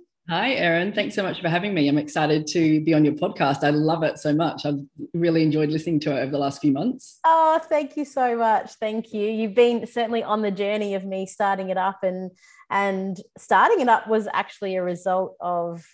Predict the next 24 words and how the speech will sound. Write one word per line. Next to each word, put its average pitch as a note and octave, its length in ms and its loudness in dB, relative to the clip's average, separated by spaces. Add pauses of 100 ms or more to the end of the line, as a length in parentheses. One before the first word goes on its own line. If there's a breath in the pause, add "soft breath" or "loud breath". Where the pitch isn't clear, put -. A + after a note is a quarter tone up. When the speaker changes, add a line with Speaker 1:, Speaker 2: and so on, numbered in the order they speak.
(320)
Speaker 2:
me F#3 140 -4
leaning F3+ 300 0
more E3+ 140 -6
into E3+ 180 -12
my D#3+ 120 -8
joy, E3 300 -4
which F#3 200 -6
we'll B3 120 2
talk C#4+ 220 4
about A#3+ 220 2
in G3+ 100 -2
a F#3+ 100 -2
sec - 280 -4
'cause G3+ 120 -4
Speaker 1:
Yeah. C#3 140 0
Speaker 2:
it's D3+ 160 -6
so, B3 160 4
so A3+ 240 2
linked, F3 400 -8 (480 soft breath)
um, F#3 160 -4
to G3+ 80 -6
human F#3+ 220 -4
design. F3 300 -4
So G3+ 140 0